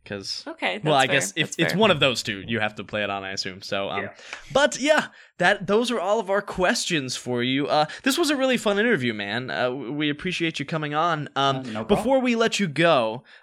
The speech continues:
Speaker 1: uh, is there anything you'd like to plug? I know, uh, w-, you know, we've talked about a couple of your upcoming projects potentially, but anything else that you have that you wanna talk about?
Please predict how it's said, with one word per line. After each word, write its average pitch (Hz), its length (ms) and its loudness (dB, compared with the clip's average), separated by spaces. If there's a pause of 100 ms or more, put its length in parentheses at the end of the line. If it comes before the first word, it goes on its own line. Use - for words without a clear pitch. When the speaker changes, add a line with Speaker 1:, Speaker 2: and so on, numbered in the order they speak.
Speaker 1:
uh, 139 160 4
is 156 100 0
there 170 120 4
anything 160 480 0
you'd 143 260 -2
like 143 180 2
to 143 60 -10
plug? 170 360 2
I 151 80 4
know, 139 260 0
uh, 117 260 -2
w-, 131 280 -8
you 151 140 -4
know, 120 80 0
we've 127 160 -2
talked 127 200 -2
about 117 140 0
a - 40 -6
couple 127 260 -4
of 110 100 -4
your 113 200 -4
upcoming 120 340 -6
projects 113 400 -2
potentially, 120 500 -8
but 113 200 -6 (180)
anything 143 320 0
else 139 280 0
that 143 120 -4
you 147 80 0
have 143 240 2
that 143 140 -8
you 143 80 -2
wanna 143 140 -2
talk 143 200 0
about? 156 280 -2